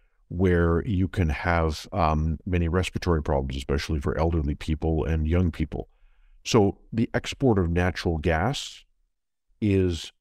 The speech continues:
a win-win in every way. It, in general, will displace coal or fuel oil consumption for power generation. Um, it will generally displace fuel oil usage in industry.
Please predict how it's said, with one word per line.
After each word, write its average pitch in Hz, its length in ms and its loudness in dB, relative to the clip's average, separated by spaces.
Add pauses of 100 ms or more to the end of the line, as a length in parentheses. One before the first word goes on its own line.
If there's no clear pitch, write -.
(340)
a 101 140 4
win-win 95 720 4
in 98 120 0
every 90 340 2
way. 80 400 0 (640)
It, 95 200 0 (400)
in 98 220 4
general, 101 500 2
will 85 140 0
displace 87 640 -2
coal 92 360 0
or 82 100 0
fuel 90 300 -2
oil 85 200 2
consumption 82 640 -2
for 95 120 -4
power 80 340 -2
generation. 80 680 -2 (1600)
Um, 87 340 6
it 110 80 2
will 101 180 2
generally 90 480 2
displace 85 560 0
fuel 92 320 0
oil 87 220 4
usage 87 500 0
in 78 100 -2
industry. 101 680 0